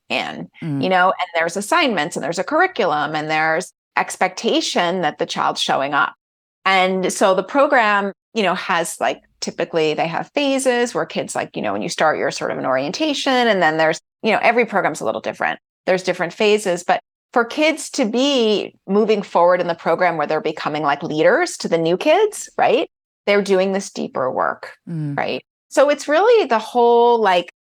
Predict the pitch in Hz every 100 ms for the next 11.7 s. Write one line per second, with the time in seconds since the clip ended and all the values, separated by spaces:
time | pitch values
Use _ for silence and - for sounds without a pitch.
0 | _ 196 165 160 208 240 233 240 233 214
1 | 180 147 - - 233 233 - 220 214 170
2 | 160 156 147 180 - 175 202 - 240 220
3 | 220 220 226 _ _ _ 196 269 302 294
4 | 247 - 233 220 196 156 - 165 151 -
5 | 269 101 - _ - 226 262 277 277 220
6 | 208 - 185 180 - 170 123 - - 403
7 | 269 214 - 175 151 208 330 285 - 120
8 | 135 190 _ 160 165 123 - _ - 170
9 | 175 226 226 233 285 311 302 - - 190
10 | 175 151 196 147 - 175 175 180 196 151
11 | - 113 - - 196 120